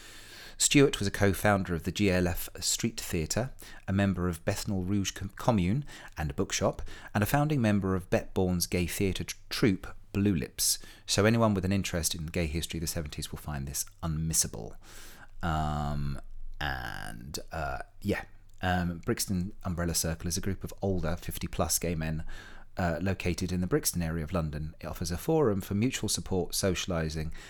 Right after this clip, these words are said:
and discussing individual and collective experiences, past and present, in a social, cultural, and political context. So anyway, um, you can check out them. Um, they are also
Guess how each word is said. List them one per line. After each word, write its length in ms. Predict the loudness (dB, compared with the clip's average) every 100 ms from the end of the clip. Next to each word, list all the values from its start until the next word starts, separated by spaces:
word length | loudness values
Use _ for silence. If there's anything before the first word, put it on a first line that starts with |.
| -12 -2
and 120 | 0
discussing 460 | 0 0 0 -2 -2
individual 500 | -2 -2 -2 -2 -4
and 160 | -2
collective 380 | 0 0 -2 -8
experiences, 720 | -8 -4 -4 -2 -4 -4 -6
past 380 | -6 -4 -6 -4
and 160 | -4 -2
present, 380 | -4 -4 -6 -6 -10 -4
in 80 | -2
a 40 |
social, 360 | 2 2 2 -2
cultural, 480 | 0 0 0 -2 -4
and 120 | -4
political 440 | -2 -2 -4 -6 -6
context. 640 | -6 -6 -6 -8 -8 -8 -8 -12 -10 -10 -2
So 300 | 8 12 12 10
anyway, 420 | 8 6 6 -4 4
um, 600 | 10 12 10 8 6 2
you 100 | 0
can 140 | 0
check 220 | 0 2 2
out 180 | 2
them. 320 | 6 6 6 0 -10 -20 -2
Um, 500 | 4 4 4 4 2 0
they 360 | 2 4 4
are 220 | 2 2
also 580 | 2 0 -2 0 0 -2